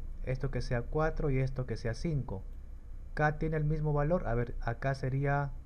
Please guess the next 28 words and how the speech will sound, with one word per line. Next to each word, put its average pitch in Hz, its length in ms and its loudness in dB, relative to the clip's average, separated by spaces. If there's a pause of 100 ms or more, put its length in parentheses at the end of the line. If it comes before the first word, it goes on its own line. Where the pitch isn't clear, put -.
(140)
tres, 156 260 2
¿verdad? 120 300 0
Para 113 180 -2
que 110 140 -4
sea 123 240 0
más 110 180 -2
uno, 117 180 -2
cuatro. 139 360 -2 (720)
Y 131 80 0
ese 139 180 0
tres 147 380 0
funciona 143 400 2
acá, 151 260 0
a 120 60 -2
ver, 123 160 -4
tres 143 240 0
más 139 120 0
dos, 147 140 0
cinco, 135 380 -2
también 123 560 -2
allá. 131 420 -2
Entonces, 127 420 -4
de 127 100 -2
inmediato, 151 520 0
K 135 300 2
es 127 180 -4
igual 120 320 0
a 147 120 0